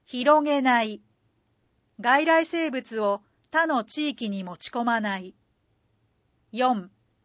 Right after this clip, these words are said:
連絡する。外来生物を目撃したら、市役所まで連絡する。豊橋市では、外来生物の生息場所を把握し、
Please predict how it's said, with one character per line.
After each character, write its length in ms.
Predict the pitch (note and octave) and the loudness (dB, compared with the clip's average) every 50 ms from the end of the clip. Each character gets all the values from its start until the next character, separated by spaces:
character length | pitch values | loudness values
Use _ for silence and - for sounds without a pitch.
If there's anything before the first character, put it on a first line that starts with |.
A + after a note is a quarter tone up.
| _ - | _ -8
連 300 | G3 A3 B3 C4+ C#4+ D4 | -4 -2 -2 0 0 2
絡 240 | C#4+ C#4+ C#4 - - | 2 2 2 0 -4
す 240 | - - A#3+ A#3+ A3 | -16 -10 -8 -6 -6
る。 220 | A3 G#3+ G#3+ _ _ _ _ _ _ _ _ _ _ _ _ _ _ _ _ _ _ - | -6 -6 -8 _ _ _ _ _ _ _ _ _ _ _ _ _ _ _ _ _ _ -2
外 240 | G#3 A3+ B3 C#4 D4+ | 2 4 4 4 6
来 220 | D#4+ E4 E4 E4 | 4 4 4 2
生 240 | - - F4 E4+ D#4+ | 2 0 -2 -2 0
物 280 | C4+ C#4 - - B3 A#3 | -2 -4 -6 -4 -2 0
を 100 | A3 G3+ | 0 0
目 240 | G3 G3 - - A#3+ | -2 -4 -4 -4 -4
撃 260 | B3 C4 B3+ - C4 | -4 -4 -4 -6 -8
し 100 | B3+ - | -8 -6
た 160 | - C4+ B3+ | -2 -2 0
ら、 220 | A3 G3+ G3+ G3 - _ _ _ _ _ _ | 0 0 -2 -4 -6 _ _ _ _ _ _
市 200 | - - - A#3+ | -16 -12 -4 0
役 220 | C#4 D#4 D#4+ - | 0 0 0 0
所 160 | - - C4 A#3 | -4 -4 -4 -2
ま 140 | A3 A3 | -2 -2
で 140 | G#3 F#3+ F3+ | -2 -4 -4
連 220 | E3+ F3+ G3+ G#3+ A3 | -6 -6 -6 -2 0
絡 200 | A#3 A3 A3 - | -2 -2 -2 -4
す 240 | - - - G#3 | -14 -16 -14 -14
る。 180 | F3+ F#3 F#3 - _ _ _ _ _ _ _ _ _ _ _ _ _ _ _ _ _ _ _ _ _ _ _ _ _ _ _ _ _ _ _ - | -12 -14 -16 -20 _ _ _ _ _ _ _ _ _ _ _ _ _ _ _ _ _ _ _ _ _ _ _ _ _ _ _ _ _ _ _ -6
豊 240 | B3+ A#3+ C4+ C#4+ D#4+ - D#4+ D4+ | -2 0 2 2 2 2 0 -2
橋 100 | - E4 | -4 -6
市 160 | - - A#3 | -8 -6 -4
で 140 | B3+ A#3 A3 | -4 -2 0
は、 260 | G#3 G3+ G3 G3+ - _ _ _ _ _ _ _ - | 0 0 0 -2 -4 _ _ _ _ _ _ _ -4
外 260 | G3+ A3+ B3 C#4 D4 | 0 2 2 4 4
来 200 | D#4 D#4 D#4+ D#4+ | 6 6 6 4
生 240 | D#4 - E4+ E4+ E4 | 2 -2 -2 -2 -2
物 240 | B3+ C#4 C4 - A3 | -2 -4 -6 -6 -6
の 140 | G#3 G3+ G3 | -6 -6 -8
生 240 | - - A3+ B3 B3 | -6 -6 -6 -4 -4
息 260 | - C#4+ C4 C#4 B3+ | -6 -6 -4 -4 -2
場 140 | A3+ B3 B3 | -2 -2 -2
所 240 | A#3+ B3+ A#3+ A#3 | -2 -2 -2 -2
を 60 | A3+ G#3+ | -2 0
把 240 | G#3 G#3+ G#3+ A3 | 2 2 2 2
握 160 | A#3 - B3 A#3+ | 0 -4 -10 -10
し、 320 | - - G#3 G#3 G3+ - | -10 -10 -10 -12 -14 -14